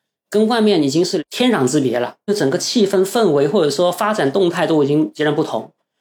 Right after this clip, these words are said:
你比如帕伯莱在英文世界里其实很有名的一个价投的一个人物，甚至你可以算作是，如果巴菲特芒格算第一代的话，他可能是第二、第三代的这个领军人物之一了啊，跟李路都可以并排了。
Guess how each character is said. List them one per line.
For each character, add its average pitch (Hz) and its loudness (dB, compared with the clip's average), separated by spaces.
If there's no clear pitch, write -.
你 175 -2
比 170 2
如 147 2
帕 170 -2
伯 147 0
莱 139 0
在 143 -2
英 165 0
文 147 2
世 151 -2
界 151 0
里 127 0
其 139 -2
实 147 2
很 131 2
有 151 2
名 123 0
的 127 0
一 123 2
个 127 -4
价 143 -2
投 123 -2
的 123 0
一 123 0
个 123 0
人 117 -2
物， 127 0
甚 156 0
至 151 2
你 135 2
可 147 2
以 139 4
算 139 0
作 135 2
是， 127 0
如 - -4
果 156 2
巴 165 -2
菲 165 0
特 165 0
芒 135 2
格 139 0
算 147 0
第 151 0
一 143 0
代 139 0
的 127 -6
话， 131 -2
他 151 0
可 131 0
能 123 2
是 135 -4
第 160 0
二、 147 2
第 151 0
三 151 0
代 156 0
的 135 0
这 139 0
个 135 4
领 120 0
军 143 2
人 127 2
物 135 2
之 131 -2
一 135 2
了 135 2
啊， - -4
跟 156 0
李 131 2
路 170 2
都 160 2
可 151 0
以 123 4
并 156 0
排 123 -4
了。 - -10